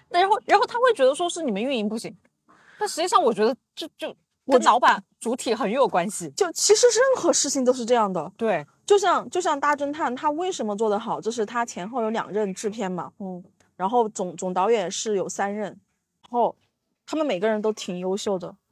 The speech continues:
Speaker 2: 然后他们所有的事情都是亲自抓的。没有谁可以替代那个拍板的人的那个重要性的一个角色。就比，比如说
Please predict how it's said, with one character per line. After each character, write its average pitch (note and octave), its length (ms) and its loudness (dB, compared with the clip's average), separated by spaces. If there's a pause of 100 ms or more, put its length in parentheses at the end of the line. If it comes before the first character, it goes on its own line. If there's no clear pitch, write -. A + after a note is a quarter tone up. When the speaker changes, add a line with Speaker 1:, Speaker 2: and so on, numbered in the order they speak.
(160)
Speaker 2:
然 G#3 100 -10
后 B3+ 100 0
他 B3+ 140 -6
们 C4+ 80 -4
所 G#3 260 -2
有 A3+ 60 0
的 A#3 80 2
事 A#3+ 140 -6
情 A3+ 120 -6
都 G#3 80 -4
是 G#3+ 100 -8
亲 A3+ 280 -8
自 A3+ 120 -8
抓 F3 240 -4
的。 D#3+ 140 -14 (1300)
没 B3+ 280 2
有 B4 180 6
谁 G#3 260 2
可 - 160 -6
以 A#3+ 120 0
替 D#4+ 340 -4
代 C#4 160 2
那 C4+ 220 -2
个 A3 160 0
拍 E4 200 -4
板 D#4+ 320 -6
的 G3 140 -2
人 E3+ 260 -6
的 F3+ 240 -4
那 F#3+ 220 -10
个 F3 380 -6
重 C4+ 180 -2
要 A3+ 180 -2
性 A3+ 200 -6
的 F#3+ 100 -6
一 F3 100 -8
个 F3+ 80 -6
角 - 220 -12
色。 - 260 -10 (140)
就 F4+ 100 -2 (120)
比， G#3 140 -6
比 A3 120 -8
如 G3+ 140 0
说 D4+ 200 -2